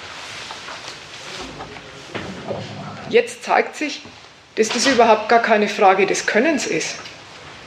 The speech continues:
An der Einwanderungspolitik, die zei-,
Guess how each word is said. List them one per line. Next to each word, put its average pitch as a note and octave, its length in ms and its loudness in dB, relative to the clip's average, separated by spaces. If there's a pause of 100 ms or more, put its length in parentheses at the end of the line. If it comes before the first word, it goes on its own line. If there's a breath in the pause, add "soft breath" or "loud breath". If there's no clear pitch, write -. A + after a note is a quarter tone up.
(1040)
An B3 140 6
der B3 160 6
Einwanderungspolitik, D4 1300 6
die A#3+ 180 6
zei-, G3 420 8